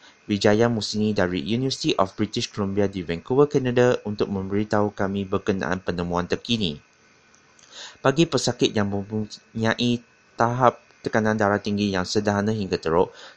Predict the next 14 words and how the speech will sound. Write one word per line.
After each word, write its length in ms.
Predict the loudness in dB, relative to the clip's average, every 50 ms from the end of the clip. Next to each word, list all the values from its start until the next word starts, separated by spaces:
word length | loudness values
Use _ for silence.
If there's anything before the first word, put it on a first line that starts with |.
| _
tekanan 400 | -4 0 0 2 2 2 2 4
darah 240 | 4 4 4 2 0
perlu 480 | 0 0 2 2 2 2 2 0 0 0
diuruskan 640 | 0 0 0 0 0 -2 -4 -4 -2 -4 -4 -2
terlebih 400 | 0 0 0 0 2 2 0 0
dahulu 320 | 2 0 0 0 0 0 0
dengan 240 | -2 -4 -4 -4 -4
gaya 240 | 0 2 2 2
hidup 320 | 2 -2 0 0 0 0 2
dan 160 | 0 -2 0
pengubah 480 | 0 -2 -6 -4 -4 -4 -2 -2 -2 -2
suaian 320 | -2 -2 -2 -2 -2 -2
gaya 240 | -2 -2 -2 0 0
hidup. 320 | -2 -2 -2 -2 -4 -4